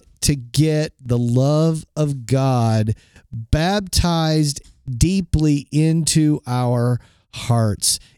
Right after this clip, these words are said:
It is the only way that we are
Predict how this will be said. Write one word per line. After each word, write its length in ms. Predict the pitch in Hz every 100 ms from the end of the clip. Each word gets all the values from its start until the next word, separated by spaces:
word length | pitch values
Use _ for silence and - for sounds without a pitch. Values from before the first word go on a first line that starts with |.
| -
It 200 | 151 151 -
is 480 | 151 147 127 117
the 260 | 127 147 - _ _ -
only 520 | 175 196 180 170 147
way 640 | 131 123 110 104 104 117 - - - -
that 220 | 135 139
we 220 | 147 156
are 160 | 151